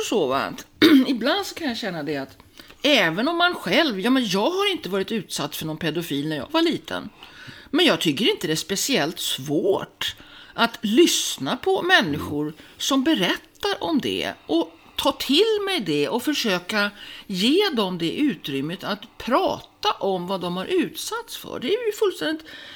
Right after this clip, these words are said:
Speaker 1: centralt,
Speaker 2: Men
Speaker 1: va?
Speaker 2: då säger vi ju det då. Håll käft, lyssna och slipa din empatiska förmåga.
Speaker 1: Ja.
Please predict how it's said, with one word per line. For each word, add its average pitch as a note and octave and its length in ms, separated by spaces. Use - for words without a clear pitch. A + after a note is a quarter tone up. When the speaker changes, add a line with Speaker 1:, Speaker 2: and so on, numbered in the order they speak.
Speaker 1:
centralt, F#3 960
Speaker 2:
Men A#2+ 80
Speaker 1:
va? B2 60
Speaker 2:
då B2 80
säger B2 300
vi D3+ 80
ju F3+ 100
det A2+ 160
då. F2 80
Håll D#3 360
käft, - 460
lyssna B2+ 540
och C3+ 180
slipa A2+ 460
din G#2+ 260
empatiska G#2+ 680
förmåga. F2 480
Speaker 1:
Ja. D3 280